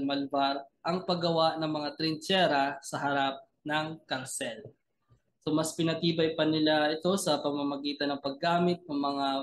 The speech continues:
tipak ng bato mula sa mga nagibang bahay. So, palihim nilang ginawa ang mga trinchera tuwing gabi at mabilis nila itong natapos dahil sa,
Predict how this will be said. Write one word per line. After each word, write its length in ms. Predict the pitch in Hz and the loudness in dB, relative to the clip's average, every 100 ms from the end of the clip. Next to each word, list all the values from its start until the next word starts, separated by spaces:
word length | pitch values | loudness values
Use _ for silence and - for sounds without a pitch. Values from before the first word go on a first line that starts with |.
| - | -6
tipak 460 | - 139 202 202 175 | -14 0 0 0 -2
ng 240 | 165 160 | -2 -2
bato 480 | 156 156 - 156 127 _ _ _ _ _ _ | -2 -2 -2 -4 -6 _ _ _ _ _ _
mula 320 | 156 170 165 | 0 2 2
sa 160 | 170 160 | 0 0
mga 580 | 156 156 151 151 147 | 0 0 0 0 -2
nagibang 460 | 147 147 143 139 135 | -4 -6 -2 -2 -2
bahay. 460 | 131 123 131 123 120 _ _ _ _ _ _ _ _ _ _ | -2 -2 -4 -8 -10 _ _ _ _ _ _ _ _ _ _
So, 320 | - 156 156 180 | 0 2 2 2
palihim 400 | 196 196 247 247 | 2 4 4 4
nilang 240 | 226 208 | 4 4
ginawa 400 | 190 190 185 180 | 2 2 4 4
ang 160 | 156 151 | 2 -2
mga 80 | |
trinchera 580 | 143 143 139 165 170 151 147 | -4 -8 -4 2 4 4 2
tuwing 280 | 147 143 143 | 0 -2 0
gabi 400 | 175 151 143 151 _ _ _ | -2 -2 -6 -8 _ _ _
at 240 | 160 156 160 | 0 0 0
mabilis 400 | 160 160 165 - | -2 0 -2 -4
nila 240 | 156 151 | -2 -2
itong 240 | 151 151 | -2 -2
natapos 560 | 143 147 147 202 170 - | 0 0 0 0 -4 -2
dahil 480 | 151 139 135 135 131 | -2 -2 -2 -4 -4
sa, 560 | - 143 135 131 131 | -2 2 2 2 -2